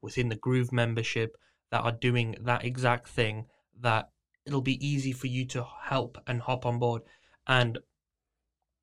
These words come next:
the biggest issue, I think, with affiliate marketing is oversaturation. There's too many people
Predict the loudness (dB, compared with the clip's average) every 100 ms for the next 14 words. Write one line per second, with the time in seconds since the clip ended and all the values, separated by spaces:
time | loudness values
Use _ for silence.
0 | _ -2 2 4 4 2 0 0 2 2
1 | 2 0 -4 0 0 0 -4 -4 -4 -2
2 | -2 -4 -6 -8 -6 -4 -4 0 0 0
3 | -2 -2 -2 -4 -4 -6 -10 -14 -18 -14
4 | -8 -8 -2 0 2 2 0 -2 -6 -4
5 | -6 -8